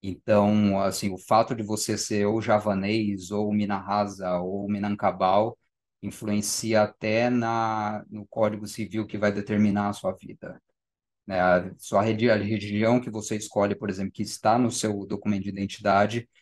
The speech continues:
influencia no leis sobre matrimônio, sobre, eh, separação, por exemplo, né? Guarda de filhos. Isso tudo é determinado por essas duas, pela confluência desses dois fatos sobre a sua vida, né?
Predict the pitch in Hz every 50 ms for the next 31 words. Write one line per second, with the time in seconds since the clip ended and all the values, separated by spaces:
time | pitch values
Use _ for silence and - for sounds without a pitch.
0 | _ _ _ _ _ - 110 104 - - 117 110 110 110 110 107 - - - -
1 | 117 110 117 113 113 113 113 117 98 - - 107 110 110 110 110 107 107 107 107
2 | 104 107 - _ - - _ _ _ _ _ - 127 127 131 135 - - - 135
3 | 123 120 127 131 120 123 123 123 - 135 120 120 110 110 120 120 113 110 104 -
4 | 110 101 95 90 - - 110 104 104 101 98 95 92 - - - - 127 120 117
5 | 113 - - - - 117 117 123 120 113 120 117 - - 104 104 101 98 98 98
6 | 104 107 104 - 101 104 104 101 101 107 110 117 117 120 113 110 110 - - -
7 | 113 110 113 113 113 110 - - - _ _ _ _ - 110 107 - 110 - -
8 | 147 139 127 131 139 143 139 147 143 - 143 131 127 123 113 107 110 110 113 113
9 | 107 113 - - _ - 131 131 131 131 127 - 127 113 - 110 113 113 123 123
10 | 120 117 - - - - _ _ _ _ _ - 113 104 110 107 - 131 123 120
11 | - - - 123 123 131 147 147 - 127 113 113 110 - - 104 110 110 113 -
12 | - - - 120 107 107 - 104 - - 117 110 110 101 - - 107 101 98 101
13 | 98 95 90 90 85 87 95 95 101